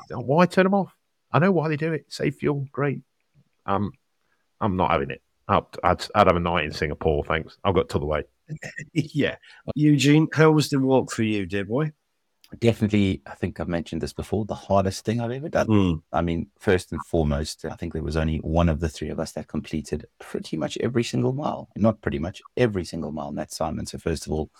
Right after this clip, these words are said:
Speaker 3: massive congrats to you, mate. Jono and I were ably supporting and following up in the, in the, in the, in, in the wings of, of, of the walk. But yeah, it was your idea. You completed it. So first of all, massive congrats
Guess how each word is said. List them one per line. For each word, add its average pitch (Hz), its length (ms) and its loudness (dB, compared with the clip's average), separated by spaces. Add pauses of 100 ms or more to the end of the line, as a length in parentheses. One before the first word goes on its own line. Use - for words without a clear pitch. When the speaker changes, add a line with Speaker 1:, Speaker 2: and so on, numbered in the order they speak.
(240)
Speaker 3:
massive 101 280 2
congrats 82 420 -2
to - 120 -10
you, 147 120 -2
mate. 151 220 -8 (800)
Jono 92 240 2
and 90 120 0
I 87 160 0
were 85 180 2
ably 85 320 4
supporting 82 640 -2
and 78 300 -4
following 78 400 2
up 80 200 -2
in 80 120 -2
the, 76 200 -6
in 76 120 -8
the, 73 240 -10 (640)
in 80 160 -8
the, 50 280 -8
in, - 260 -18
in 82 120 -4
the 80 100 2
wings 80 320 4
of, 76 300 -2
of, 73 240 -4
of 76 160 -2
the 80 80 2
walk. 76 360 0
But - 140 -8
yeah, 73 140 -2
it 65 100 -8
was 76 340 -6
your 90 280 4
idea. 80 260 2
You 78 180 0
completed 78 480 -6
it. 78 120 -8
So - 80 -14
first 80 260 2
of - 60 -8
all, 78 80 -2
massive 80 420 -4
congrats - 540 -6